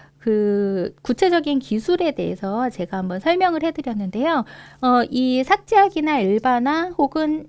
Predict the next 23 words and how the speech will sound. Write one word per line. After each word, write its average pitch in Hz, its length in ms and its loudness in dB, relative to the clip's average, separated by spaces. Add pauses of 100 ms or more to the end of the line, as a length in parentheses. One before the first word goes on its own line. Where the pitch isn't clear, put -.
어, 202 380 -2
같은 330 320 -2
말로 262 680 2
전환을 285 640 0
하는 214 540 -2 (240)
그런 262 240 2
기술적인 302 600 0
문제는요. 202 760 -2 (420)
어, 226 380 -2
그 226 220 0
요약하기 285 560 2
처음 440 380 2
앞에 202 240 -2
들어가기 226 560 -2
전에 202 720 -4 (320)
그 214 720 0 (180)
기술 359 460 4
부분 247 500 -2
요약하기에서 208 1300 -2
제가 196 300 -4
자세히 233 420 0
설명을 349 440 2
해드렸어요. 202 840 -4